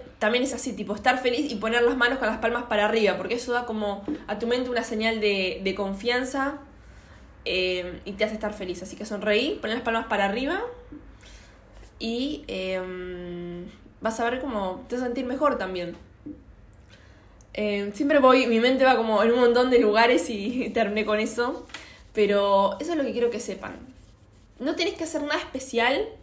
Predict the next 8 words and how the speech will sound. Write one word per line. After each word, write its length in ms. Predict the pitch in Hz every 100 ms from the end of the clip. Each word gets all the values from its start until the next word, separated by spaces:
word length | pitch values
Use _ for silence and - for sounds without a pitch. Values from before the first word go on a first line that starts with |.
| - - - -
para 200 | 220 202
vos 340 | 226 294 -
poder 280 | - 214 233
atraer 240 | 233 220
lo 120 | 214
que 100 | 214
querés. 480 | - 175 180 214 - - - - - - - - - - -
Solamente 600 | 262 277 302 302 285